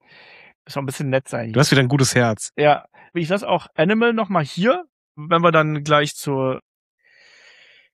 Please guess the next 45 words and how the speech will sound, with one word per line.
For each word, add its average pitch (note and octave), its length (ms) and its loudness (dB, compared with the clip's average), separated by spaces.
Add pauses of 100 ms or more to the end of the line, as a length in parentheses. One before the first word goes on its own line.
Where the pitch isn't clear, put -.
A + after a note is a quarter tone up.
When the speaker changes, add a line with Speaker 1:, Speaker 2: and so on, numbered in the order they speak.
(360)
Speaker 1:
äh, D3 120 -6
zu C3 480 -2
Hawk F3+ 200 4
kommen, A3+ 300 -2
dann F3 120 -4
zum D3 160 -8
Rest D#3 200 -6
der F#3+ 60 -2
Legion G3 280 -6
of G#3+ 180 -6
Doom. A#3+ 360 -4 (120)
Wir F3+ 140 0
haben A3 160 2
Bam B3+ 140 2
Bam B3 140 2
Bigelow C#4+ 360 2
hier. B2+ 380 0
Der C3+ 120 6
hat C#3 100 0
ja G3+ 100 2
immerhin, G#3+ 240 2
derzeit D3+ 400 2
war C3+ 120 6
der C#3 140 6
WrestleMania E3+ 580 2
Main D3+ 200 2
Eventer, A#2+ 500 -2
war A#2 140 0
hier B2+ 120 0
an C3 80 -2
der B2+ 60 -2
Seite C#3 200 2
von D3+ 140 0
Diesel A#3+ 280 0
unterwegs. B2+ 580 -2
Million D3+ 280 2
Dollar G#3+ 260 4
Corporation, C3 580 0
große D#3 380 0
Geschichten. D3 600 -6
Wo C3 180 -4
würdest D#3 220 -6
du G3+ 40 -10
den B3+ 160 -4
hinstecken? G3+ 480 -4